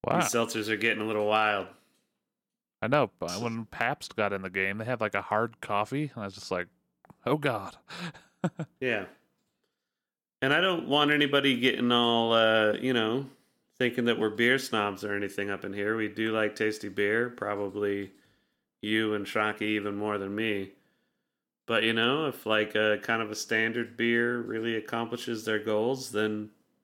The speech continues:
Speaker 2: we'll shout them out too. One of our favorite, kind of just straightforward beers in this household is Montucky.
Speaker 1: Oh, yeah.
Speaker 2: Just,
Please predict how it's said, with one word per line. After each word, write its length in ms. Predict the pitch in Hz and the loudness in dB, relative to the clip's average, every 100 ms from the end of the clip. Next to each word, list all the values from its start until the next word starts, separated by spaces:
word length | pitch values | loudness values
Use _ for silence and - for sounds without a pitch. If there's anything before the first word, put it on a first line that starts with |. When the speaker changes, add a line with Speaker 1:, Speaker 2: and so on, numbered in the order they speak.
| _ - | _ -10
Speaker 2:
we'll 80 | 107 | -2
shout 260 | 117 110 | 0 0
them 140 | 113 113 | -2 -2
out 220 | 110 - | -2 -2
too. 260 | 135 120 | 0 0
One 140 | 101 104 | 0 -2
of 100 | 104 | 0
our 140 | 104 | 0
favorite, 680 | - 110 113 117 123 123 - _ _ _ _ _ _ | 0 0 0 2 0 0 -6 _ _ _ _ _ _
kind 220 | - 110 | -2 0
of 60 | 107 | 0
just 160 | 104 - | -2 -4
straightforward 720 | - 117 113 117 113 113 104 | 2 2 2 2 2 0 2
beers 440 | 110 117 120 117 | 4 4 2 -2
in 100 | 107 | -2
this 200 | 117 117 | -2 0
household 580 | 120 117 117 117 120 113 | 0 0 0 0 0 0
is 320 | 104 98 - | -4 -4 -12
Montucky. 800 | 95 101 95 - 104 - 135 139 - _ _ _ _ _ _ | -6 -4 -4 -2 -2 0 -2 -2 -14 _ _ _ _ _ _
Speaker 1:
Oh, 220 | - 110 117 | -2 0 2
yeah. 160 | 117 | -2
Speaker 2:
Just, 260 | - 98 | -4 -8